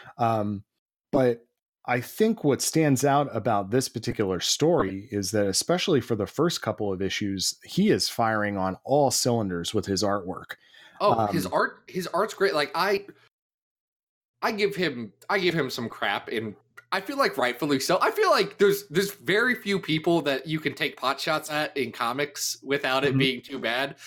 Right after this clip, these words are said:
Speaker 2: And it's the guys who, like, are the quadrillionaires who have
Speaker 1: <laughs>
Speaker 2: nothing to worry about because they found an image and they were super hot at the right time and they were literally rock stars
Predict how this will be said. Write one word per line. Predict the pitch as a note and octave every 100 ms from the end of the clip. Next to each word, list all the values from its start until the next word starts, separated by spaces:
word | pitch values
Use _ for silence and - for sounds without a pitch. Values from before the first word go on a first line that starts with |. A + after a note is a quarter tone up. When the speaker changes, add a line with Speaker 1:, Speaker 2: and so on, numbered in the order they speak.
| - -
Speaker 2:
And | G#3 C4
it's | C4
the | B3+
guys | F3+ E3 E3+ E3 -
who, | E3+ D#3 B2 -
like, | B2+ G#2+ F#2+ _ _ _ _ _ _ -
are | D#3 C#3
the | D3
quadrillionaires | - - - C#3+ A#2+ A#2 B2 C#3 F3+ F#3 F#3+ F#3+ F#3+ F#3+ F#3+ -
who | D3 C#3 B2+ A#2+ - A#2+ - F3
have | E3 C#3
Speaker 1:
<laughs> | D3+
Speaker 2:
nothing | E3 C3 -
to | D#3
worry | C3+ A#2 C#3 C3 B2 A2
about | G2 F2+ E2+ F2+ B2+
because | B2 A#2+ C#3+ B2 A#2 G#2+ - - - _ _ _ _ _ _ _ _ _ _
they | D#3+ C3
found | - C3+ B2+
an | A2+
image | B2 C#3 A#2+ G#2 G2 - A#2
and | A2
they | A#2 G#2+
were | G2+
super | - - D3 - A#2+ G#2+ -
hot | B2 G#2+
at | A2 -
the | G#2
right | G2+ G#2 -
time | B2+ A2 G2+
and | F#2+
they | G2+
were | G2+ G2+
literally | A#2+ A#2 A2+ G#2 G2
rock | G2+ G#2 -
stars | - G2 F#2+